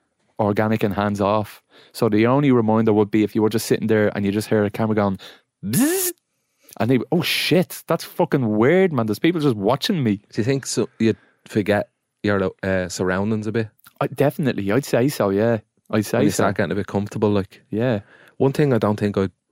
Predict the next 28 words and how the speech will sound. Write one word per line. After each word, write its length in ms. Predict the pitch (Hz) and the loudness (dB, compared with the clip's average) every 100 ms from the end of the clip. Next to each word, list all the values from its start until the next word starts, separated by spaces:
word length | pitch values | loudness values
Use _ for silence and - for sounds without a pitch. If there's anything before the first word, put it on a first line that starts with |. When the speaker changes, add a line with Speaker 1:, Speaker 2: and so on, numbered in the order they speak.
| _ | _
Speaker 2:
I'd 120 | 95 | -4
be 120 | - 92 | -4 0
very 240 | 101 104 | 0 2
good 180 | 98 95 | 0 0
at 80 | 92 | -2
facing 460 | 95 95 - 98 | -2 -2 -2 -6
would 140 | 95 - | -6 -6
be 100 | 95 | -4
drama. 500 | - 90 107 127 127 _ _ _ _ - | -2 0 0 -2 -6 _ _ _ _ -2
Speaker 1:
Mm. 260 | 113 104 - - | 0 0 -4 -4
Speaker 2:
Now, 100 | 104 | 0
like, 280 | 104 - - _ - | 0 -4 -20 _ -8
if 140 | 95 _ _ _ _ - | -8 _ _ _ _ -8
conflict. 640 | 101 107 - 90 - - _ _ | -2 -2 -2 -4 -4 -18 _ _
Speaker 1:
Oh, 100 | - - | -20 -20
I'd 100 | - | -20
love 160 | - | -20
it. 120 | - - _ _ _ _ _ - - - | -20 -20 _ _ _ _ _ -20 -4 -2
I'd 120 | 175 | 2
go 120 | 214 | 2
in 80 | 185 | 4
there 160 | 151 | 4
knowing 580 | 117 110 113 120 113 87 - _ _ - | 2 2 2 2 2 -2 -8 _ _ -4
that 160 | 101 - | -4 0
I 80 | 104 | 0
wanna 260 | 101 107 | 0 -2
create 440 | - - 95 98 98 | -2 0 0 0 -4
that. 180 | 95 | -8